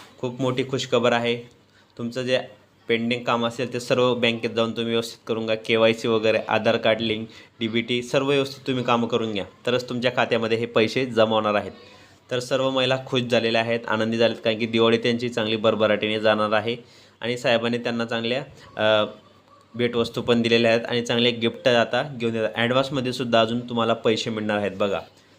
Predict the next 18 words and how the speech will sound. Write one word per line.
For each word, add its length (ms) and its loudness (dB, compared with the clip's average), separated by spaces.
तर 100 -4
पहिला 400 0
हप्ता, 300 2
दुसरा 380 0
हप्ता, 300 0
तिसरा 420 -2
हप्ता, 460 0
अजून 280 -4
तुम्हाला 280 -2
बोनस, 600 -2
तर 180 -4
खूप 220 -6
मोठी 220 -4
ही 120 -4
साहेबांकडून 560 0
मदत 180 0
होत 220 -6
आहे. 460 -2